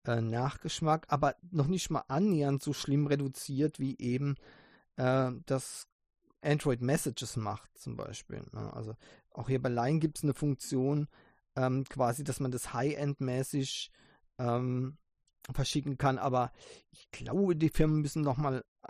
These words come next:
äh, mit High-End, also da überlegen, was das, äh, bedeutet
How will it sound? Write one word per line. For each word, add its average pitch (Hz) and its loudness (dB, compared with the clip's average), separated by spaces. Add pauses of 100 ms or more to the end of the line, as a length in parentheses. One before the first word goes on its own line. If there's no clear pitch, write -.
(100)
äh, 131 -6
mit 147 -4
High-End, 143 0
also 143 -4 (340)
da 151 -2
überlegen, 139 6
was 135 2
das, - -2
äh, 143 0
bedeutet 139 6